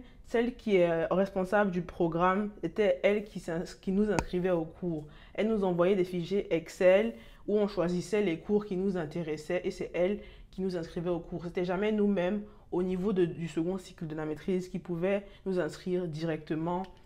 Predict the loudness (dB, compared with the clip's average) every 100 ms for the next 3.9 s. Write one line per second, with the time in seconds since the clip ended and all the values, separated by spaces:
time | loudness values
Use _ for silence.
0 | -20 -4 0 0 2 2 2 -2 0 0
1 | -2 -2 -2 0 -2 -2 -4 -2 0 0
2 | 0 -2 -8 -6 -6 -4 -2 0 0 -2
3 | 0 0 0 -2 -2 -6 4 4 4